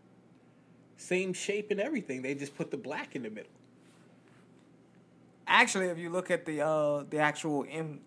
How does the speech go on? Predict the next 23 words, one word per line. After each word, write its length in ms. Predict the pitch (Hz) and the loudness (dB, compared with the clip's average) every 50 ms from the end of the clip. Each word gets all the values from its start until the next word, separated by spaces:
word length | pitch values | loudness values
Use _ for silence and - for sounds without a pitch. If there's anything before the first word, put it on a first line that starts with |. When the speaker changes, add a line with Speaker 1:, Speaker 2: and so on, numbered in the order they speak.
| - - | -6 -4
Speaker 2:
the 200 | 131 123 120 - - | -2 -2 -2 -4 -6
imprint 560 | - 151 160 156 - - - 170 170 - - - - - | -6 -6 -6 -6 -4 -2 0 0 0 -2 -6 -12 -14 -12
and 120 | 175 156 143 | -10 -8 -2
stuff 240 | - 170 160 - | 0 0 0 0
like 140 | 156 156 160 151 | 0 -4 -4 -2
that, 160 | 156 143 - | -4 -4 -4
it's, 220 | 175 156 - - - | -4 -4 -4 -6 -4
it's 180 | - 160 143 131 | -4 -4 -4 0
way 260 | 117 135 156 175 160 143 | 4 4 4 4 4 4
different. 420 | - 151 170 - - 123 - - - - - - | 4 4 4 4 4 -2 -8 -10 -14 -16 -6 0
It's 120 | 143 - | 4 6
just 200 | 247 262 - - | 8 8 6 8
cooler. 480 | - 226 254 302 302 240 147 - 202 - - - | 8 8 10 10 8 6 2 0 -2 -6 0 4
I 120 | 156 175 | 4 6
like 360 | 151 139 151 214 285 240 185 | 8 10 12 12 12 10 6
it. 180 | 143 123 127 - - - - - - - - - - - - - - - | 0 -4 -4 -6 -12 -20 -20 -20 -20 -20 -20 -20 -20 -20 -20 -20 4 8
I 120 | - 185 208 | 10 10 10
just 180 | 196 165 143 | 8 6 4
said 120 | 147 139 135 | 6 6 6
I 80 | 135 | 8
don't 160 | 139 139 139 | 6 6 4
like 240 | 131 127 123 120 - - | 4 4 2 2 0 -2
the, 120 | 120 110 | -4 -4